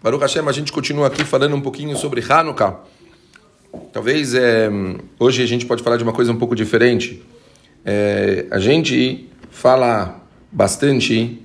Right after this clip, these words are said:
sobre o nome, né? O, a gente tá, "Vekavu Shemona Imei Hanukkah", e decretaram os oito dias de Hanukkah pra agradecer, pra, pra, pra louvar Hashem,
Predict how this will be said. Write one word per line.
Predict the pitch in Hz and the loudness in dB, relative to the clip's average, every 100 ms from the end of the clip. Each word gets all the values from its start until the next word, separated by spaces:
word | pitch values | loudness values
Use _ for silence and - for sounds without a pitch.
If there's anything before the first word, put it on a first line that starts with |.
| - | -20
sobre | - 120 110 117 | -6 -2 4 4
o | 113 | 4
nome, | 110 127 104 98 | 4 4 4 2
né? | 113 131 131 - - - | 2 2 0 -14 -18 -6
O, | 95 | -2
a | 92 | -2
gente | 95 101 | -2 -4
tá, | - 87 | -2 -2
"Vekavu | 92 92 95 156 | 0 0 4 4
Shemona | 160 113 123 123 | 4 2 2 2
Imei | 117 131 117 | 2 2 2
Hanukkah", | 110 104 127 131 107 | 0 2 2 4 2
e | 95 92 | -2 -4
decretaram | 92 92 95 139 139 135 104 90 - - - _ - | -4 -4 -2 2 2 2 -4 -8 -12 -20 -20 _ -8
os | 90 - - | -6 -6 4
oito | - 175 143 | 6 6 2
dias | 107 143 131 110 | 0 2 2 2
de | |
Hanukkah | 107 127 151 127 - 113 | 0 2 2 0 -2 -2
pra | 104 | 0
agradecer, | 101 101 95 90 143 151 135 - | -2 -2 -2 -2 2 4 4 2
pra, | 98 98 | -4 -4
pra, | 90 - 87 | -8 -10 -12
pra | - 104 | -4 -2
louvar | 104 101 127 139 | -2 2 4 4
Hashem, | 110 139 147 123 120 | 2 0 0 0 -4